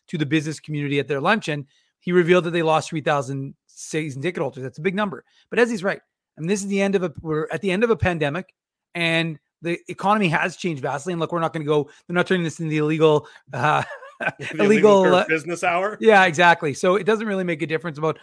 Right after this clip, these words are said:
Speaker 1: all that, uh, all those other external factors. I mean, it factors in, but I'm just saying that the campaign, I think, was well-intentioned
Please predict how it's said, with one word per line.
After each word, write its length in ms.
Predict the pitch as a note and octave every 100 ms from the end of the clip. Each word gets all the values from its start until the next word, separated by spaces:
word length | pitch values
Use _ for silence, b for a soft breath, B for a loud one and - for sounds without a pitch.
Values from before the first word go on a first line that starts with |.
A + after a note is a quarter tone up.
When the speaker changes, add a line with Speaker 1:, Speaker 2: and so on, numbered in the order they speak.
| b -
Speaker 1:
all 160 | F3
that, 140 | E3 D#3+
uh, 140 | D#3+ F3
all 160 | E3+
those 160 | F3 D#3+
other 180 | E3 F3+
external 320 | - - E3+
factors. 520 | D3+ F#3 G3 - C3+ -
I 40 |
mean, 140 | D3 C3
it 120 | A2+
factors 320 | D#3 - A#2
in, 260 | G3 F3+ D3+ b b _ -
but 240 | F3+ F3
I'm 100 | F3
just 180 | F#3+ G3+
saying 240 | G3+ F#3 E3
that 220 | D#3+ D#3 _ _ _
the 80 | E3+
campaign, 720 | - F#3+ - - A3 A3+ A3 - _ -
I 100 | D#3+
think, 200 | F#3+ E3
was 240 | F3+ E3 C3+
well-intentioned 840 | D#3 E3 D3+ - D#3 D#3+ B3+